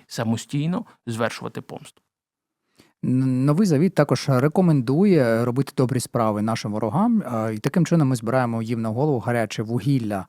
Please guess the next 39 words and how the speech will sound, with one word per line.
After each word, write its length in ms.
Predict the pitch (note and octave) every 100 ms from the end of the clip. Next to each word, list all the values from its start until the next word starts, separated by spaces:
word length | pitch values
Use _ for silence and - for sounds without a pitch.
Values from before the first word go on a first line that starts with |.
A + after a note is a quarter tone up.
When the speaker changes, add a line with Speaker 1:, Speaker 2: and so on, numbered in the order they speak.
| _ _ _ _
Speaker 2:
Тобто 240 | C#3 - C3
це 140 | F#3
певна 320 | - G#3 G#3
така 260 | E3+ D#3 D3
собі 220 | B2+ B2+
стратегія, 840 | - C3+ C3 A2+ G#2 G#2 D3 A#3+ - _ _ A2+
е, 240 | A2 G#2+ G#2+ A#2+ D3+ B2+
яка 520 | B2+ - D3 D#3 B2+
говорить 600 | A2+ A#2+ D3 D3 B2+ C3
нам: 180 | A2 B2
"Ви 80 |
можете 300 | D#3 C3+ B2+
мститися 460 | C3 - B2 A2 A#2+
своєму 340 | - A#2+ A2+
ворогу, 440 | A2 A#3 A#3 A#2 G#2+
роблячи 400 | D3 E3+ - A#2
йому 160 | D3
добрі 260 | B2 C3 B2
справи, 360 | - G#2+ F#2 - _ -
щоб 260 | - A2+
тоді 220 | B2 C3+
Божа 280 | D3 C#3+ C3
кара 220 | C3+ C3
на 60 | A#2+
нього 200 | A#2+ A#2
прийшла". 480 | - B2+ - A2+ - _ _ _ _ - B2
Speaker 1:
Знаєте, 380 | A#2+ C3 B2 A#2+
розкажу 340 | A#2 C#3 B2+
вам 180 | C3+ B2+
одну 220 | C3 B2+
історію. 440 | B2 - A2+ A2 A2 _ _ _ _ _ _ _ -
Якось 260 | A#2 A2+
одна 220 | A#2 A#2 A#2
жіночка 420 | D3+ D3 - A2+
приходить 540 | B2 C3 B2+ A#2 A2+
до 120 | A2
пастора 460 | - C#3+ - C3 A2+
і 120 | A#2
каже, 440 | - - B2+ B2+